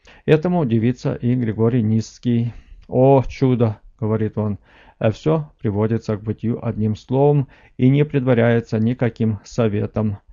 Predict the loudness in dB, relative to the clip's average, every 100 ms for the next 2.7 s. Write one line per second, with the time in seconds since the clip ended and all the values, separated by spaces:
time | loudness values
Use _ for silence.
0 | _ _ -4 0 2 2 -2 -2 -4 -6
1 | -6 -4 -2 -4 -4 -6 -4 -4 -4 -8
2 | -8 -2 -2 -2 -6 -4 -6